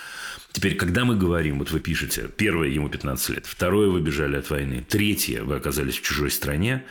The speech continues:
четвёртое, он пошёл в немецкую школу,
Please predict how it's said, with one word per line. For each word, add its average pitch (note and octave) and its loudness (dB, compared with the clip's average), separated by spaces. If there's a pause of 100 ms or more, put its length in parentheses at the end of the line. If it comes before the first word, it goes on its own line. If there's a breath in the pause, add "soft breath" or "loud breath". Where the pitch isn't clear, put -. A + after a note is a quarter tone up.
четвёртое, G2 2
он F2 2
пошёл F2 2
в E2+ 2
немецкую E2 2
школу, G#2+ 2